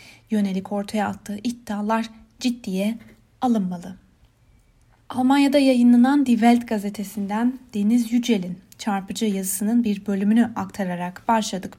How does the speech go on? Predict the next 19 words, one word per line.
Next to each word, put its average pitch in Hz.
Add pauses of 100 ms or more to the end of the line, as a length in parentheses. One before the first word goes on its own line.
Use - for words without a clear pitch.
bültenimize. 202 (460)
Şimdi 247
ise 240
Amerikan 240
basınının 233
bir 247
numaralı 180
gündemiyle 190
devam 247
edelim. 196 (840)
Dün 277
A 214
B 226
D'de 240
George 240
Floyd'un 240
polis 269
tarafından 202
öldürülmesinin 208